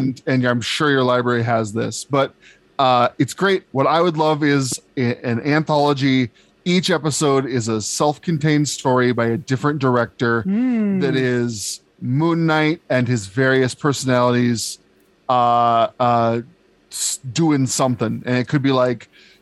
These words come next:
Speaker 1: oh, there's a house that's haunted by ghosts, and, you know, it's, uh,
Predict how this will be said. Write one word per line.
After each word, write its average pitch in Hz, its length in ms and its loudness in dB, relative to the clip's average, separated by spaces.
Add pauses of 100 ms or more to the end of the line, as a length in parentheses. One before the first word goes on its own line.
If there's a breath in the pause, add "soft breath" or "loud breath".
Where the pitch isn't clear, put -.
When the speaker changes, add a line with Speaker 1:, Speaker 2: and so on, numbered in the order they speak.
(120)
Speaker 1:
oh, 175 180 2
there's 143 200 0
a 135 80 0
house 160 460 0
that's - 320 -2
haunted 135 420 0
by 131 160 0
ghosts, 131 640 -2
and, 123 260 2
you 135 120 2
know, 117 260 2
it's, - 320 -6
uh, 85 320 -10